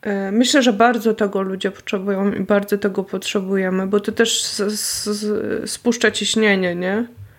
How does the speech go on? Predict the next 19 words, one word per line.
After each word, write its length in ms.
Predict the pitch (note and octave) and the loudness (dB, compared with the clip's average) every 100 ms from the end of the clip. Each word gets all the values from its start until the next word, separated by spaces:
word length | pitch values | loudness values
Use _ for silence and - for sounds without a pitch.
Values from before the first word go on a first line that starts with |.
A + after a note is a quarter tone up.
| _ _ _ _ _ _ - G3+ | _ _ _ _ _ _ -10 -2
Jak 220 | G#3 F#3+ | -2 0
na 120 | G#3 G3 | 0 -2
przykład 340 | - - G3+ | -4 -6 -2
ten 200 | G3+ G3+ | 0 0
Travis 380 | G#3 G#3 G3 G3 | 2 2 2 -2
Baker 380 | G#3 G3+ G#3 G3+ | 2 2 0 -4
też 200 | G3 - | -8 -4
powiedział, 360 | G#3 F#3+ G3 | -2 0 0
że 120 | F#3+ | 0
siedział 440 | G3 A3 G#3 G3+ G3 | 0 0 2 2 -2
sobie 380 | - G3+ F#3+ G3+ | -4 -6 -4 -4
tam 360 | G3+ F#3+ G3 G3 _ _ _ _ _ _ _ - | -4 -4 -4 -8 _ _ _ _ _ _ _ -10
nad 400 | G3 G#3 G#3 G3+ | -4 2 2 2
basenem 720 | G#3 A#3 G#3+ G#3 G3+ G#3+ G#3+ | 4 2 2 2 2 2 2
i 120 | G#3+ G3+ | 2 4
nagle 420 | G3+ G3+ G3+ G3+ | 4 2 2 -2
wielka 460 | G3+ A3+ G#3+ G#3+ | 4 4 4 0
tarantula 760 | G3+ G3+ G3+ F#3+ F#3+ F#3 F3 E3+ | 0 2 2 2 0 -4 -4 -6
szła. 320 | - E3 | -6 -6